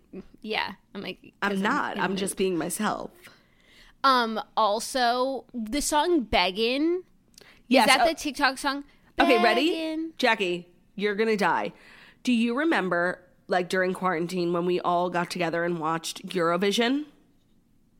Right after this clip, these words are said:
Speaker 1: Yes.
Speaker 2: That Danish band that won is Måneskin.
Speaker 1: Okay.
Speaker 2: They released
Speaker 1: They
Speaker 2: a
Speaker 1: didn't win. Danish didn't win.
Speaker 2: Well, maybe not Danish. What were they, where were they from?
Speaker 1: Italian.
Speaker 2: Yeah, yeah, yeah. Måneskin.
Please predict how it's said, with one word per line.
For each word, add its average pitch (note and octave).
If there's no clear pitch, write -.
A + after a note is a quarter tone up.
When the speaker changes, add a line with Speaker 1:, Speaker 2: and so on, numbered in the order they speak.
Speaker 1:
Yes. -
Speaker 2:
That G#3
Danish G#3+
band G#3
that F#3
won G3
is A3+
Måneskin. G#3
Speaker 1:
Okay. G#3
Speaker 2:
They A#3+
released A#3
Speaker 1:
They D4
Speaker 2:
a -
Speaker 1:
didn't F#4+
win. A#3
Danish D#4
didn't F#3
win. G#3
Speaker 2:
Well, B3
maybe D4+
not C4
Danish. F3+
What A3+
were A#3+
they, G#3
where A#3
were A#3+
they A#3+
from? A3+
Speaker 1:
Italian. A#3
Speaker 2:
Yeah, E4
yeah, G4+
yeah. G#3
Måneskin. G#3+